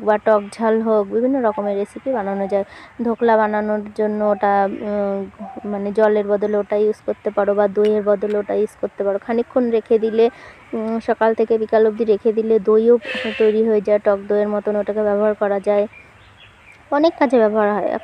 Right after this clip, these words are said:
কথায় এটাকে ফেলে দেওয়া চলবে না, এটা দিয়ে অনেক কিছু করা যায়। মাংস রান্না করলে মাংসের ঝোল হিসাবে দিতে পারো এটাকে, উম, খুব সুন্দর টেস্ট আসে আর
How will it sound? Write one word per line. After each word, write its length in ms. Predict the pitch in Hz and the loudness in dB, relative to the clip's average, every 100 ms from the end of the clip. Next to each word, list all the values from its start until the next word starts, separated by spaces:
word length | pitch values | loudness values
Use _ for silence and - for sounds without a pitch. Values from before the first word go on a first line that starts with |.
| - | -4
কথায় 220 | 254 302 | 2 4
এটাকে 260 | 277 262 339 | 4 2 0
ফেলে 240 | - 226 214 | 4 4 6
দেওয়া 160 | 214 | 4
চলবে 300 | 208 202 196 | 4 0 -2
না, 100 | 202 | -4
এটা 140 | 202 214 | -4 -2
দিয়ে 160 | 240 | 2
অনেক 240 | 226 254 254 | 2 2 0
কিছু 180 | 220 214 | -2 -4
করা 220 | 202 190 190 | -4 -4 -4
যায়। 160 | 196 - - - 233 | -6 -8 -18 -6 0
মাংস 280 | 220 240 | 0 2
রান্না 280 | 240 233 226 | 2 2 0
করলে 220 | 220 226 220 | 2 4 4
মাংসের 460 | 220 202 208 226 208 | 2 -2 -2 -2 -4
ঝোল 260 | - 220 240 | -2 2 2
হিসাবে 380 | 240 226 220 214 | 0 0 2 4
দিতে 220 | 208 202 208 | 0 -2 0
পারো 240 | 202 202 | 2 2
এটাকে, 520 | 196 202 190 202 202 208 - - - - | 0 -2 -4 -2 -2 -4 -10 -20 -18 -10
উম, 80 | 226 | -6
খুব 200 | - 240 | -6 -6
সুন্দর 380 | - 214 202 196 - | -4 0 0 0 0
টেস্ট 300 | 214 - - | -2 -2 -8
আসে 260 | 196 - 196 | -8 -4 -4
আর 80 | 190 | -4